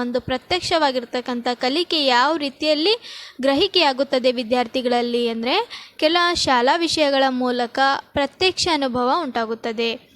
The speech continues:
ಆ, ಮತ್ತು ಶೀಘ್ರವಾಗಿ ಮಗುವಿನ ಒಂದು ಬೆಳವಣಿಗೆ ಕೂಡ ಆಗುತ್ತದೆ. ಚಿತ್ರ, ಚಿತ್ರಿಸುವುದು, ನಿಸರ್ಗ ಅಭ್ಯಾಸವನ್ನು ಮಾಡಿ ಓದುವುದು ಈ ವಿಷಯಗಳಲ್ಲಿ ವಿಶೇಷವಾಗಿ ಪ್ರತ್ಯಕ್ಷ ಜ್ಞಾನ ಒಳಗೊಂಡಿರುವಂತೆ ತೋರುತ್ತದೆ.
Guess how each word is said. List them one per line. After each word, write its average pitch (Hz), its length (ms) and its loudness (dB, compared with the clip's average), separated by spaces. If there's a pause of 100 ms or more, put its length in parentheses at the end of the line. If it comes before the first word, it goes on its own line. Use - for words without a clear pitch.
(300)
ಆ, - 60 -2
ಮತ್ತು 269 400 -2
ಶೀಘ್ರವಾಗಿ 320 760 2
ಮಗುವಿನ 262 480 -2
ಒಂದು 247 300 0
ಬೆಳವಣಿಗೆ 247 480 -2
ಕೂಡ 240 280 -4
ಆಗುತ್ತದೆ. 240 840 -2
ಚಿತ್ರ, - 360 -6 (480)
ಚಿತ್ರಿಸುವುದು, 285 1000 -2 (260)
ನಿಸರ್ಗ 269 500 0 (420)
ಅಭ್ಯಾಸವನ್ನು 277 720 -2
ಮಾಡಿ 240 420 -4
ಓದುವುದು 269 720 0
ಈ 359 240 2
ವಿಷಯಗಳಲ್ಲಿ 254 800 0
ವಿಶೇಷವಾಗಿ 262 760 -2
ಪ್ರತ್ಯಕ್ಷ 254 600 -4
ಜ್ಞಾನ 254 380 -4 (500)
ಒಳಗೊಂಡಿರುವಂತೆ 247 1000 0
ತೋರುತ್ತದೆ. 247 1040 -2